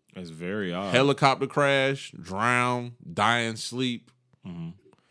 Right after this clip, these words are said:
Speaker 1: It's very weird. It's kinda like, um, how, you know, the,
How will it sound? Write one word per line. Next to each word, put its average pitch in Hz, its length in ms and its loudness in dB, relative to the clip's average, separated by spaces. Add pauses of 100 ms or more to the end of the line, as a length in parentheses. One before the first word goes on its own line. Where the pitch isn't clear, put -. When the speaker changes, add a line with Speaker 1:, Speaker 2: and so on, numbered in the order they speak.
(260)
Speaker 1:
It's 131 100 -6
very 202 300 0
weird. 160 460 0 (460)
It's 135 140 -2
kinda 147 240 2
like, 139 340 0
um, 127 600 -6 (1500)
how, 101 280 -4
you 110 160 -6
know, 90 280 -4
the, 90 180 -10